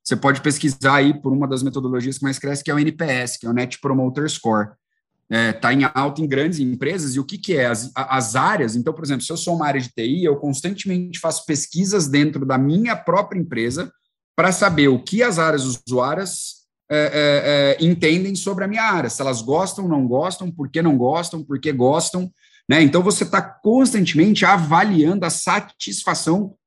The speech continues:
da sua área usuária, do seu consumidor. Hoje você tem, inclusive, metodologias muito bem estruturadas pra isso. Então, é isso, né? Quer dizer, na minha, na minha visão, é, é sempre o comportamento do consumidor que tá na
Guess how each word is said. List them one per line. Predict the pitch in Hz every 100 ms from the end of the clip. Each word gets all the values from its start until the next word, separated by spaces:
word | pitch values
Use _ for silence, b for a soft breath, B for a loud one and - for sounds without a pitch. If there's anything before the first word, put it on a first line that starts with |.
| _
da | 113 131
sua | - 180 214
área | 165 139
usuária, | 127 110 98 92 -
do | 117 123
seu | - 160 190 180
consumidor. | 165 - 135 110 98 92
Hoje | 110 127 147
você |
tem, | 170 185
inclusive, | 190 165 165 208
metodologias | 180 160 180 208 208 202 139 170 175
muito | 165 185
bem | 175 180
estruturadas | - 175 165 147 151 -
pra | 185
isso. | 160 104 - - _ _ _ _ _
Então, | 147 202
é | 240
isso, | 240 170 - 95 120
né? | 160
Quer | 165 135
dizer, | 131 120
na | 123
minha, | 127 156 151 127 113 107 110
na | 120
minha | 127 143 135
visão, | 117 104 123 190 196 208 120 110 -
é, | 113 117 113 107 101 - _ -
é | 117
sempre | - 170 208 196
o | -
comportamento | 180 170 156 151 170
do | 165
consumidor | 160 151 143 131 160
que | -
tá | 175
na | 175 170